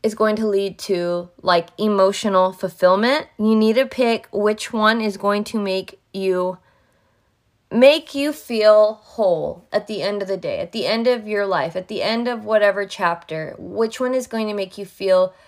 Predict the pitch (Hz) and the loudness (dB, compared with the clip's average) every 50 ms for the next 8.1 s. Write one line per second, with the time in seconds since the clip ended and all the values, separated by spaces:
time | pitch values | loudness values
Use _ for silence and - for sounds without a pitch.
0 | _ - - 262 240 196 143 208 220 226 277 277 - 311 294 311 294 277 233 - | _ -4 2 4 4 4 4 2 0 0 -2 -2 -2 -2 -2 0 0 -2 -4 -8
1 | _ - - - _ - 220 240 247 254 247 233 - - 254 233 233 - 226 214 | _ -20 -20 -20 _ -8 -4 0 2 2 2 0 0 0 0 0 -2 -6 -10 -10
2 | 233 220 - 208 214 208 214 214 - 226 202 185 196 185 - 226 240 240 226 208 | -10 -8 -6 -4 -4 -2 -2 -4 -4 -6 -6 -4 -6 -6 -4 -4 -2 -2 -2 -2
3 | - - 196 185 233 233 226 226 185 196 220 233 226 220 214 202 - - 226 226 | -2 -2 -2 0 0 0 0 -2 -2 -2 -2 0 0 0 -2 -4 -4 -4 -4 -2
4 | 220 196 196 196 202 208 202 - - - - - _ _ _ - 233 208 165 190 | 0 2 2 2 2 2 0 -2 -6 -14 -20 -20 _ _ _ -2 2 4 4 4
5 | 185 - 190 190 202 202 196 190 180 170 151 - _ _ _ _ _ _ - 180 | 4 4 4 4 4 2 2 0 0 -2 -4 -8 _ _ _ _ _ _ -2 4
6 | 196 196 190 190 185 180 180 180 180 - _ _ _ _ _ _ 196 208 220 220 | 8 10 10 12 10 8 6 2 -2 -6 _ _ _ _ _ _ 0 4 6 6
7 | 220 214 196 - - 202 180 180 180 175 170 175 165 139 127 160 - - - - | 6 4 0 -4 -2 -2 -2 -2 -2 -4 -4 -4 -2 -2 -4 -6 -10 -14 -18 -20
8 | - | -20